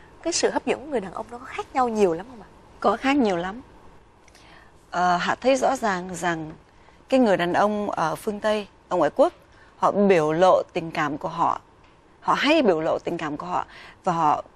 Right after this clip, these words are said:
Speaker 2: biểu lộ tình cảm của họ một cách nồng nhiệt hơn là người đàn ông ở Việt Nam. Về đây Hạ không thấy những người đàn ông nắm tay vợ hay ôm eo vợ đi ngoài đường. Cũng không hay thấy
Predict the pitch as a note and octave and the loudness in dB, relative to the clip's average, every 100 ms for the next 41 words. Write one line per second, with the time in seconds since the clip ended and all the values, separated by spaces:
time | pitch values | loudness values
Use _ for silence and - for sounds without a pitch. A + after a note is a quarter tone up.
0 | - - F3+ D#3+ E3 - E3 E3+ D#3 D3+ | -10 2 4 6 4 2 -2 -4 -4 -6
1 | F3+ E3+ E3 D#3+ - - B3+ F3+ E3 D#3 | -4 -6 -6 -10 -6 -6 -4 -2 -2 -2
2 | D#3 D3 - F#3+ F3 D#3+ D#3 D#3 D#3 D#3 | -8 -10 -10 -10 -8 -6 -6 -6 -6 -4
3 | E3 - D#3 D#3 E3+ F#3+ - - G3 G3 | -4 -6 -10 -10 -12 -16 -20 -2 0 2
4 | A3+ B3 - A#3+ A#3 A3+ A#3 D4 F#4 - | 0 -4 -2 -4 -2 -2 0 2 0 -4
5 | - - _ A3 C#4 A3+ F3 E3 G3+ G#3 | -20 -20 _ 2 4 4 2 2 2 2
6 | G3+ G3 F#3+ _ - _ _ _ _ _ | -2 -6 -10 _ -20 _ _ _ _ _
7 | _ - A3 C#4 G4 C#4+ A#3 G3 E3 - | _ 0 4 4 2 0 0 4 4 2
8 | - G#3 - A3 G#3 G3+ G3 E3 - - | -8 -2 2 4 4 -2 0 -2 -2 -6
9 | - G3 F3 D#3+ D3 D3 _ _ _ _ | -2 -2 -2 -6 -8 -12 _ _ _ _
10 | _ _ - - _ B3+ D4+ D4 B3 A#3+ | _ _ -20 -20 _ 0 2 2 -2 -2
11 | A#3 G#3+ A3+ C4 | -4 -2 2 2